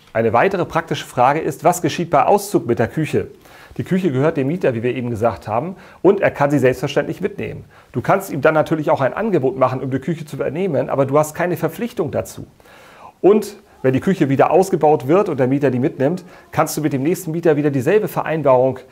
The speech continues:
schließen und ihn mit einer neuen Küche locken. Eine weitere Frage, wie wird das im Mietvertrag vereinbart oder muss eine separate Vereinbarung geschlossen werden? Bei Neuvermietung kannst du das natürlich im Mietvertrag vereinbaren, bei Bestandsmietern eher mit einer separaten Vereinbarung.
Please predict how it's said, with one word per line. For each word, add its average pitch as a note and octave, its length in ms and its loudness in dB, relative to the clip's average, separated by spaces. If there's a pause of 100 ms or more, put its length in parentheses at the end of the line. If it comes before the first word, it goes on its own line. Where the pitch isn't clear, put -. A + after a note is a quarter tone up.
(100)
schließen F3 540 -4 (220)
und C3+ 160 0
ihn C3+ 100 -2
mit C3 100 -2
einer B2 220 -2
neuen C#3 260 2
Küche D3 240 -4
locken. A#2+ 340 -2 (680)
Eine A#2+ 180 4
weitere F#3 320 4
Frage, E3 400 2
wie C3+ 80 -2
wird E3+ 140 0
das D#3+ 140 -2
im C#3+ 40 -6
Mietvertrag C#3+ 400 -4
vereinbart E3+ 640 0
oder D3 220 6
muss D#3 180 -2
eine C3+ 140 2
separate C#3+ 520 2
Vereinbarung D#3 480 -2
geschlossen C#3+ 380 -4
werden? C#3 300 2 (420)
Bei A#2+ 140 6
Neuvermietung F3+ 580 4
kannst E3 240 -2
du D3+ 40 -6
das D3+ 140 2
natürlich C3 280 -2
im A#2+ 60 -2
Mietvertrag E3+ 380 -2
vereinbaren, C#3+ 800 2 (520)
bei B2+ 120 4
Bestandsmietern D3+ 680 2
eher D3 260 4
mit C3+ 120 -2
einer C3 240 2
separaten B2+ 480 0
Vereinbarung. B2 640 -2